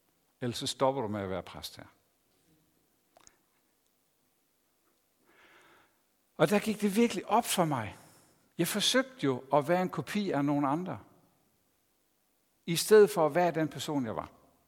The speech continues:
Og det blev sådan et nyt genkald, eller hvad det var for noget i mi-, i mit liv.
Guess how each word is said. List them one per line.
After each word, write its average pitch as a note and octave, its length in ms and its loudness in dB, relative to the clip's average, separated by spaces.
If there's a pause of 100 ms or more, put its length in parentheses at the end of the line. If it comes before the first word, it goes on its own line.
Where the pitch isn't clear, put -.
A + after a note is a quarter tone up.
(880)
Og D3 140 -2
det F3 100 0
blev F3 140 2
sådan E3 260 -2
et C3+ 60 -8
nyt E3+ 280 -8
genkald, C3 560 -2 (320)
eller - 440 -12 (1000)
hvad A2 120 -2
det G#2 80 -4
var G#2 80 -2
for C3 140 -8
noget A#2+ 240 -4
i A#2+ 40 -4
mi-, A#2+ 220 -4
i C#3 40 -2
mit B2 220 -2
liv. C#3+ 200 0